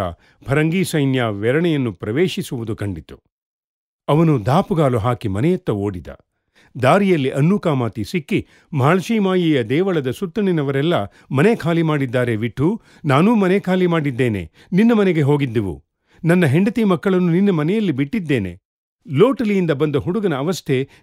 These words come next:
ಚಿಂತಾಜನಕವಾಗಿದೆ, ಅದಕ್ಕಾಗಿ ನಿನ್ನ ಕಡೆಗೆ ಬಂದೆ" ಎಂದ. ವಿಠುಪೈ ಅವನ ಕೈಗಳನ್ನು ಗಟ್ಟಿಯಾಗಿ ಹಿಡಿದುಕೊಂಡು, "ಅನ್ನುಕಾಮಾತಿ,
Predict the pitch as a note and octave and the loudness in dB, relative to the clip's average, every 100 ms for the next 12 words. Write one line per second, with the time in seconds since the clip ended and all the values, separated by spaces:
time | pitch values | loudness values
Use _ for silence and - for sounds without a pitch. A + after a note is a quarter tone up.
0 | - A3+ G#3+ A3+ F3 D3 C#3 B2 G#2+ F#2+ | -4 -2 2 0 0 -2 -2 -2 -2 -4
1 | F#2+ - _ - F3 A3+ A3+ F#3+ E3+ D3+ | -8 -12 _ -2 0 0 0 0 2 0
2 | D3 C3 A#2 G#2+ A2 F#2+ D#2+ - _ _ | 0 -4 -4 -4 -4 -4 -8 -12 _ _
3 | C#3 G#2+ D2+ - _ _ _ _ _ _ | -6 -6 -8 -16 _ _ _ _ _ _
4 | _ _ _ _ _ _ F#2 C#3 - E3 | _ _ _ _ _ _ -4 -4 -2 -2
5 | A#2+ F#2 F2+ _ _ - B2 A#2+ G#2 C#3+ | -2 -4 -8 _ _ -4 -2 -2 -2 0
6 | F3+ E3+ A#2+ G2 F2+ F#3 - F3 B2 G#2 | 0 0 -4 -4 -6 -6 -6 -6 -6 -6
7 | F#2 B2+ C#3 - C#3+ C3+ F#2+ - _ _ | -6 -6 -6 -4 -4 -4 -6 -8 _ _
8 | _ _ _ - B2+ C#3 B2 A#2+ G#2 G#2 | _ _ _ -4 0 0 0 -2 -2 -4
9 | G2 F2 | -6 -10